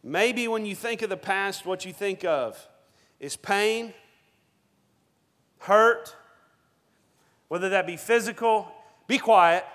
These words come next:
I've had enough. Whether that be physical or emotional, whether, whatever it may be. Maybe you've done a lot of things wrong and you know it.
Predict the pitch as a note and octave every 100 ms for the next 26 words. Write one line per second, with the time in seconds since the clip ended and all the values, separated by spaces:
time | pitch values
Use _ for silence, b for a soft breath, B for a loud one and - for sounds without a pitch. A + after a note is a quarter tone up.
0 | - - _ _ _ _ _ - F#3 F#3+
1 | F#3+ D3+ - - _ _ _ _ _ _
2 | _ _ _ _ _ D#3 G#3 A3 G3+ F#3+
3 | - B3 A#3+ G#3+ B3 B3 A3 - - _
4 | _ _ _ _ b b b F#3 F#3 F#3
5 | A3+ A3+ A#3 A#3 A#3+ - - _ _ _
6 | _ _ _ B2+ G#3 B3+ A#3+ G#3+ C4 C#4
7 | C#4 A#3 A3+ A#3 G#3+ F3 G#2+ - _ _
8 | _ _ _ _ _ _ _ _ _ _
9 | _ - G#3 B3 C4 B3+ F#3 A#3 A3 G3+
10 | A3 A#3 A3+ A#3+ A3+ G3 G#3 G3+ G3+ F#3
11 | F3 F3 F3+ F3 D#3+ A2+ - -